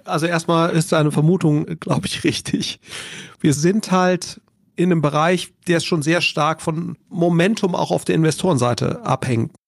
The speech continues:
Und wenn nicht so richtig die Begeisterung überspringt, ne, also ich komme gleich nochmal zu dem Bereich Traktion, dass Leute dann sozusagen in sechs oder zehn Monaten dann nochmal total heiß werden für ein Thema,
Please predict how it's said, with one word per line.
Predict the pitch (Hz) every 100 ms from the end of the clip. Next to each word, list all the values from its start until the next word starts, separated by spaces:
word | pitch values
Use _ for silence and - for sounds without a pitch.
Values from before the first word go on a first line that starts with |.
| -
Und | 190
wenn | 196
nicht | 233 -
so |
richtig | 202 220 190
die | -
Begeisterung | 175 175 185 220 202 190
überspringt, | 233 220 156 - 156 170 202
ne, | 170
also | 175 147
ich |
komme | - 160
gleich | 156
nochmal | 170 143
zu |
dem | 151
Bereich | 135 135 131
Traktion, | 139 - 151 131 - - -
dass | 190
Leute | 185 175 226 196
dann | 185 180
sozusagen | 170 - 185
in | 170
sechs | 165 190 - - -
oder | 175 175
zehn | - 185 170
Monaten | 185 196 185 180
dann | 170
nochmal | 170 165
total | - 160 175 151
heiß | 165 185 -
werden | 151 151
für | 156
ein | 143
Thema, | 151 147 147 180